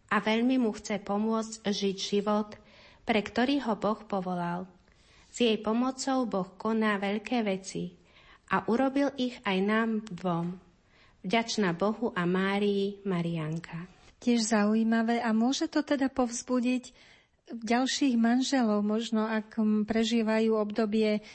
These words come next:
Speaker 2: krízy alebo nejakých ťažkostí, prípadne aj ľudí, ktorí sa možno boja vstúpiť do manželstva. Čo poviete?
Speaker 1: Myslím si, že áno a rozhodne by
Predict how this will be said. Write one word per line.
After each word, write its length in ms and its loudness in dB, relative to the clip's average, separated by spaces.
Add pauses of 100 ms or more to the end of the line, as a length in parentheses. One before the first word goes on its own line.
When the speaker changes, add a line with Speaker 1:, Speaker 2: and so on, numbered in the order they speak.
(180)
Speaker 2:
krízy 400 2
alebo 240 2
nejakých 640 0
ťažkostí, 580 -2
prípadne 640 2
aj 160 2
ľudí, 260 0
ktorí 400 -2
sa 320 0 (400)
možno 320 2
boja 320 2
vstúpiť 480 -2
do 160 0
manželstva. 720 -2
Čo 160 -2
poviete? 560 -2 (160)
Speaker 1:
Myslím 400 0
si, 160 -2
že 160 0
áno 320 2
a 80 2
rozhodne 560 2
by 100 0